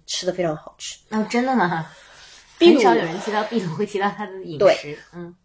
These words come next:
Speaker 1: 大家可能都不知道，在秘鲁的首都，
Speaker 2: 嗯。
Speaker 1: 如果是全球 top 五十的餐厅里面有三家。
Speaker 2: 嗯。
Speaker 1: 为什么？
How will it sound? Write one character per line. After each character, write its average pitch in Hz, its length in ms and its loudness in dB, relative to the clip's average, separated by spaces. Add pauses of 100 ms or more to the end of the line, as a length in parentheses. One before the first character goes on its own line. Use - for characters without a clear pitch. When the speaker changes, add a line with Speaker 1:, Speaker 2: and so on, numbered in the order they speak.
(120)
Speaker 1:
大 262 80 4
家 247 100 8
可 247 100 -2
能 175 120 2
都 196 80 0
不 202 100 -10
知 - 120 -18
道， 175 260 -4
在 247 100 -6
秘 311 260 0
鲁 196 200 0
的 175 280 2
首 156 360 -8
都， 220 300 -6
Speaker 2:
嗯。 226 60 -10 (380)
Speaker 1:
如 202 180 0
果 202 160 10
是 190 220 0
全 170 320 2
球 165 420 0 (360)
top - 280 4
五 147 160 -2
十 147 280 -10
的 160 180 -6
餐 175 220 -8
厅 180 100 -8
里 170 40 -4
面 160 120 -4
有 131 100 -8
三 156 280 -8
家。 156 200 -12 (200)
Speaker 2:
嗯。 196 180 -14
Speaker 1:
为 226 100 4
什 190 140 0
么？ 147 180 -4